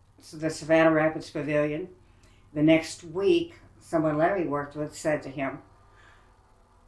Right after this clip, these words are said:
"Have y'all found a church yet?" And we said, "No." And she said, "Well, you need to try our church. They meet at the Savannah Rapids Pavilion. You'll never find it." And we said, "Oh, we've already found it." And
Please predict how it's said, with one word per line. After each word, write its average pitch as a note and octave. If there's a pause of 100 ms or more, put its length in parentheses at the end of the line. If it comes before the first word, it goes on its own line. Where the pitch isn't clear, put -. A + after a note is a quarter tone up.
(600)
"Have F3+
y'all E3
found D3+
a F3+
church D#4+
yet?" - (280)
And F3
we E3
said, G3+
"No." C#3
And E3
she F3+
said, D#3
"Well, E3
you F#3
need A3
to -
try E3 (760)
our E3
church. D3+ (300)
They E3+
meet E3
at -
the D3+
Savannah D#3+
Rapids E3
Pavilion. C#3+ (260)
You'll D#3+
never E3
find E3
it." D#3
And D#3
we D#3+
said, C#3+
"Oh, D3+
we've D3+
already C#3
found B2+
it." - (840)
And D3